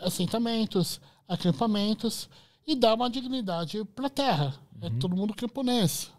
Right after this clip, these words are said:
Speaker 1: Daí a outra visão são os donos da terra. Fala, não, eu comprei isso. Eu comprei isso e cai
Speaker 2: Fa-,
Speaker 1: fora daqui.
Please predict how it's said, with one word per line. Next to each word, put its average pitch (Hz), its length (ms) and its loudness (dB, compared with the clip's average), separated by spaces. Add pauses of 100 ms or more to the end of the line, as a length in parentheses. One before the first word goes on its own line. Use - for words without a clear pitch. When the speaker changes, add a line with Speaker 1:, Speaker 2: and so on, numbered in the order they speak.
(920)
Speaker 1:
Daí 214 560 2
a 240 140 4
outra 262 320 8
visão 190 520 0
são 262 400 -2
os 254 200 0
donos 208 460 4
da 147 100 -4
terra. 127 340 -10 (560)
Fala, 339 160 -2
não, 240 220 6
eu - 60 0
comprei 233 460 0
isso. - 340 -10 (500)
Eu 170 120 -12
comprei 196 360 0
isso 226 400 0 (680)
e 240 960 0
cai 254 120 -2
Speaker 2:
Fa-, 247 60 2
Speaker 1:
fora 247 220 -4
daqui. 254 180 -8